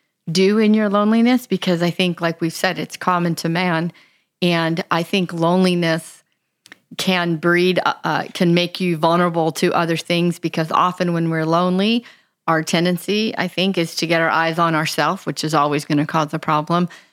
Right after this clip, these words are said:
We become kind of self-pity, "Poor me, I'm so sad, why doesn't anyone like me, what's wrong with me?" or whatever it is, and we begin to look at ourselves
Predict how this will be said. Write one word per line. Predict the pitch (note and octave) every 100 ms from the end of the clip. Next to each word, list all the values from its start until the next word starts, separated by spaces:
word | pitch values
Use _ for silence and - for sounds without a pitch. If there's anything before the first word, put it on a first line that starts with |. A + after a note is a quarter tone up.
| _
We | F3 D#3+
become | D#3 D3+ D#3+ D#3 D3+ D3+
kind | F#3 E3+
of | D#3
self-pity, | - D#3+ D#3 - E3 D#3+ D#3+
"Poor | E3+ - D#3+ D#3+
me, | D#3+ D#3+ D#3+ C#3+
I'm | D#3+
so | - E3
sad, | - - D3+ D3+ D3+
why | D3 C#3
doesn't | E3 D#3+
anyone | D3+ D#3
like | D3+ D3+ -
me, | D#3 D#3
what's | D3+ -
wrong | E3+ E3
with | D#3+ E3+
me?" | E3 D3+
or | D#3 D#3
whatever | F3+ G3 A3+ A3 F#3
it | F3
is, | F3+ E3+ D#3+
and | D#3 D#3
we | D#3+
begin | D#3+ F3 E3+
to | -
look | E3+ E3 D#3+
at | D#3+
ourselves | D#3+ - A3+ F#3+ E3+ E3+